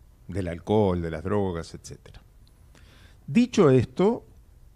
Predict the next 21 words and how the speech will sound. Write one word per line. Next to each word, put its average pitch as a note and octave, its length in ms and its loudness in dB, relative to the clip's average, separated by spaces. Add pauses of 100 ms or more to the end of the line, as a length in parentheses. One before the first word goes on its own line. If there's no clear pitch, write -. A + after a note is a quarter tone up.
(840)
la C3 280 4
labor F3+ 520 6
de E3 100 2
los A#2 220 0
que A2 520 -4
creen G3 360 4
saber C#3 340 0
acerca B2+ 480 0
del G#2 160 0
humor A2+ 300 -4
social A2+ 680 -4 (920)
es C#3+ 140 -4
cada E3 260 2
vez D3 180 2
menos E3 400 0
efectiva G2+ 840 -4 (1800)
porque E3+ 420 0
hay B3+ 160 4
un F#3+ 160 2
mundo G#3 360 4
oculto, B2+ 840 2